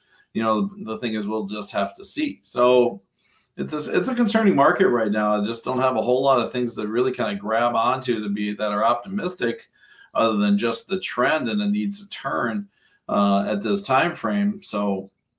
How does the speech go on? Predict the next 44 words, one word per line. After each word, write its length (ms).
that 320
makes 180
it 100
difficult 460
for 320
conversations 720
on 120
the 80
phone, 360
difficult 440
for 60
producers 480
with 140
supplies. 640
What 180
do 60
we 140
do? 460
You 80
know, 80
you 160
feel 260
like 180
prices 340
should 200
be 80
higher, 380
but 220
you 120
understand 440
where 140
we 160
are 160
and 100
where 120
we 120
could 160
go. 440
Uh, 460
it's 180
just 160
kind 160
of 60
a, 140